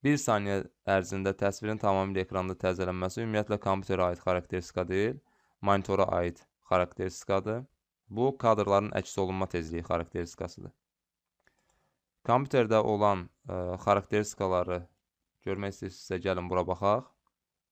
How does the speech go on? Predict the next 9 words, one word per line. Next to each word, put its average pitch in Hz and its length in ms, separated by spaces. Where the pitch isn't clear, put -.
Görək, 95 320
kompüterin 98 460
hansı 95 280
xarakteristikaları 85 840
var 82 160
və 98 140
onların 101 400
təriflərinə 87 560
baxaq. 87 240